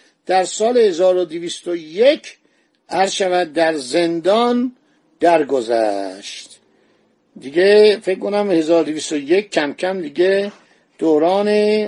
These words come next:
اواخر زندیه بوده. کریم خان پیش بینی کرده بود که ابوالفتح خان به سلطنت نخواهد رسید. گفتش که آقا محمد خان حکومت رو به دست می‌گیره. در کتاب کریم خان زند اومده.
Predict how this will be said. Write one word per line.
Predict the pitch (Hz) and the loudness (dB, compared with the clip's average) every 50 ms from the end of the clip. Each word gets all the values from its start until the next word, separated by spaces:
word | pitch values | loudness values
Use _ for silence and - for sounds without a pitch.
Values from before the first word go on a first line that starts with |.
| - - - | -6 -8 -6
اواخر | 135 151 147 151 147 147 143 - - 208 214 220 226 202 | -4 -2 0 0 0 0 -2 -2 -2 0 4 6 4 4
زندیه | 156 135 151 147 135 127 120 107 110 117 120 120 | 4 2 0 0 0 -2 -4 -8 -8 -6 -4 -4
بوده. | 110 104 107 104 - 95 92 90 90 92 98 - - _ _ _ _ _ _ _ _ _ _ - | -6 -6 -10 -10 -10 -10 -10 -10 -12 -14 -18 -20 -20 _ _ _ _ _ _ _ _ _ _ -2
کریم | - 196 202 202 190 | 0 2 2 2 0
خان | - 226 262 277 - | 0 2 2 0 0
پیش | - 220 - - | -2 -4 -6 -6
بینی | - 190 196 233 269 | -6 -4 -2 -2 0
کرده | - - 220 208 202 | 2 2 2 4 4
بود | 214 226 214 | 2 0 0
که | - 214 185 | 0 0 2
ابوالفتح | 170 170 180 170 - - 175 170 165 | 2 2 2 2 0 0 0 0 0
خان | - - 208 226 240 | -2 -4 -6 -2 -2
به | 214 - | -2 -2
سلطنت | - - 175 160 - - 170 180 196 202 170 165 | 0 0 -2 -2 -2 -4 -4 -2 -2 -2 -2 -2
نخواهد | 196 170 - - 156 131 123 131 - 123 | -2 -2 0 0 0 0 0 -2 -6 -8
رسید. | 127 107 - - 123 120 113 - _ _ _ _ _ _ _ _ _ _ _ _ | -12 -10 -12 -12 -14 -16 -16 -18 _ _ _ _ _ _ _ _ _ _ _ _
گفتش | - 160 185 214 220 220 - - 226 226 - - | -2 0 2 2 2 0 0 0 0 2 2 0
که | - 240 | 0 2
آقا | 220 202 175 175 185 180 | 2 2 2 2 2 0
محمد | 175 175 175 170 170 170 170 165 160 - | 2 0 0 0 -2 -2 -2 -2 -4 -4
خان | - 190 208 220 214 | -6 -4 -2 -2 -2
حکومت | 170 175 180 - - 165 156 156 156 143 - | -2 -4 -6 -6 -6 -4 -2 -2 -2 -2 -2
رو | - 151 | -4 -4
به | 139 139 | -2 -2
دست | 127 135 127 120 113 - - - | -2 0 -2 -2 -4 -6 -10 -14
می‌گیره. | 120 113 107 107 107 104 98 87 _ _ _ _ _ - 160 | -14 -12 -12 -12 -12 -12 -14 -16 _ _ _ _ _ -2 -2
در | 160 | -2
کتاب | 147 - 180 170 185 202 208 220 | 0 -2 -2 0 2 2 2 2
کریم | 208 - 185 165 156 156 | 0 0 0 0 0 -2
خان | - - 180 185 185 | -2 -4 -4 -4 -4
زند | 170 143 143 165 160 156 135 123 | -4 -2 -2 -2 -2 -2 -4 -4
اومده. | 117 110 104 98 92 95 92 98 | -6 -6 -6 -8 -10 -12 -18 -20